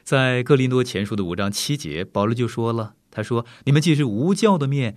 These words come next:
应当把旧酵除净，好使你们成为新团，因为我们逾越节的羔羊基督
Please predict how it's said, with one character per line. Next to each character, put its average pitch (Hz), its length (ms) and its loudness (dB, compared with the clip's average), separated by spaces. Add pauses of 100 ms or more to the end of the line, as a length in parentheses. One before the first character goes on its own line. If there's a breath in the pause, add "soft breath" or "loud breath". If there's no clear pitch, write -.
(140)
应 131 160 2
当 131 100 0
把 98 160 0
旧 131 240 2
酵 101 220 -2
除 85 300 -8
净， 90 260 -6 (220 soft breath)
好 104 160 -2
使 110 100 -4
你 101 100 0
们 87 160 -4
成 87 160 -8
为 90 80 -6
新 135 220 -4
团， 78 460 -8 (260)
因 117 140 0
为 120 60 0
我 113 120 0
们 110 160 -2
逾 117 40 -2
越 139 140 0
节 110 120 -2
的 107 100 -2
羔 110 160 -2
羊 98 180 -2
基 117 160 -6
督 120 280 -2